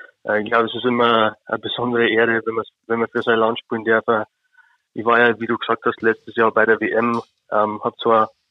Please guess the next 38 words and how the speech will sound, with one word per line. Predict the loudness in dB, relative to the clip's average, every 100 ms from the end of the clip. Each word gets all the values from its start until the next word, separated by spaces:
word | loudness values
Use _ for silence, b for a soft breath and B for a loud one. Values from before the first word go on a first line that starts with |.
| _
in | -6
Anführungszeichen | -4 -4 -6 -6 -2 -2 -2
da | -4
bloß | -2 -6 -6
die | -2
drei | 0 0
Spiele | -2 -4 -2 -2
gehabt, | -4 0
aber | 0 0
es | 0
war | -2
natürlich, | -2 -4 -4
äh, | -2 -2 -6 _ _ _
bis | -8 -4
jetzt | -4 -4
das | -2
absolute | -2 -2 -8 -4 -2
Highlight | 0 0 0
meiner | 0 0
Karriere | -2 -2 0 2 0
und, | -2 -4
ähm, | -4 -4 -6 _ _ _ _ _ _
da | -2
möchte | -2 -2
ich | -4
natürlich | -4 -2 0
auch | 0
dranbleiben | 0 0 2 2 2 0
und, | -2 -2 0
äh, | 2 0 -2 b b b b
in | -6
der | -2
Nationalmannschaft | -2 0 0 2 2 0 -4 -4
drinbleiben | -2 0 0 -2
und | -4
mich | -2
natürlich | -4 -2 -4 0
da | 2 2